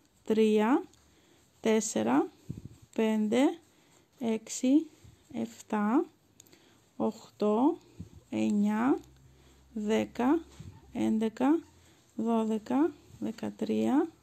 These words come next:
δεκατέσσερα, δεκαπέντε, δεκαέξι, δεκαεφτά,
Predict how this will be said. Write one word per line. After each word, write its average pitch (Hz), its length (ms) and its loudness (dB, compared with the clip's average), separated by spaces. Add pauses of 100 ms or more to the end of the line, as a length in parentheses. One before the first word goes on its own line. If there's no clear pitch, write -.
(200)
δεκατέσσερα, 220 1040 -4 (640)
δεκαπέντε, 220 1000 -2 (280)
δεκαέξι, 220 920 -4 (360)
δεκαεφτά, 240 800 -4